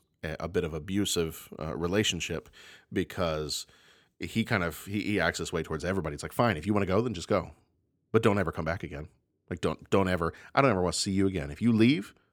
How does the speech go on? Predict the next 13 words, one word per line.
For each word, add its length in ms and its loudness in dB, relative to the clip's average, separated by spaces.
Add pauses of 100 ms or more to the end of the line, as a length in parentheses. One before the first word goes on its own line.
(200)
then 120 -2
you're 100 -2
done. 380 -6 (160)
You're 160 0
outta 160 0
here. 160 -8
You're 120 -6
not 140 -6
part 120 -6
of 60 -10
this 100 -8
family 320 -10
anymore." 340 -10